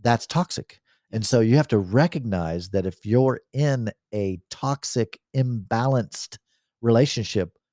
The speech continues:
where you're the one giving the most, you're the one chasing the most, you're the one spending the most, you're the one anything, that's toxic.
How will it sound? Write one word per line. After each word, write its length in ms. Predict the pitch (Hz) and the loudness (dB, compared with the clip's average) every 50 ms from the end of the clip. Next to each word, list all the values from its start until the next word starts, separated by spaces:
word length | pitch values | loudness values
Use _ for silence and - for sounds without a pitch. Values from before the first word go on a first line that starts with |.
| _ - | _ 0
where 180 | 117 117 110 104 | 2 4 4 4
you're 420 | 110 104 101 131 135 151 151 156 | 4 4 4 4 6 6 6 6
the 80 | 147 139 | 4 2
one 240 | 123 131 131 123 | 2 2 2 2
giving 420 | 117 104 95 117 120 110 120 113 107 | 0 0 2 2 2 2 0 -2 -2
the 80 | 107 | -2
most, 380 | 104 107 110 110 107 101 92 - _ | 0 2 2 2 2 2 0 -4 _
you're 240 | - 117 123 139 139 | 0 2 4 4 4
the 100 | 135 131 | 4 2
one 280 | 120 120 120 120 113 107 | 0 0 -2 -2 -4 -4
chasing 460 | - - 120 117 120 - - 117 107 | -4 -2 -2 -2 -2 -2 -6 -8 -8
the 80 | 107 | -6
most, 380 | 104 101 101 98 90 - _ - | -4 -2 -2 -2 -4 -6 _ -6
you're 260 | 120 120 131 139 135 | -2 2 2 2 2
the 80 | 131 127 | 2 0
one 300 | 120 123 123 120 120 110 | -2 -2 -4 -4 -4 -6
spending 520 | - - - - 135 131 131 127 120 113 | -10 -10 -6 -6 -4 -4 -4 -4 -4 -4
the 60 | 107 | -4
most, 300 | 104 104 104 101 98 - _ _ - - _ _ - | -2 0 0 0 -2 -4 _ _ -20 -20 _ _ -4
you're 240 | 127 127 131 139 143 | 2 4 4 6 6
the 80 | 139 135 | 4 2
one 260 | 127 127 123 120 - - | 2 0 0 -2 -2 -4
anything, 680 | - 156 180 220 247 226 - - 85 65 57 50 50 - _ _ _ _ _ _ _ _ _ _ _ _ _ _ _ _ | -2 0 0 0 0 -2 -2 -4 -6 -6 -8 -10 -16 -20 _ _ _ _ _ _ _ _ _ _ _ _ _ _ _ _
that's 300 | - 165 208 - - - - - | 2 2 2 2 -2 -6 -12 -10
toxic. 760 | - 131 143 175 226 135 - - - 117 78 55 113 - - | -6 -4 -2 0 0 0 -2 -4 -6 -6 -6 -6 -8 -14 -20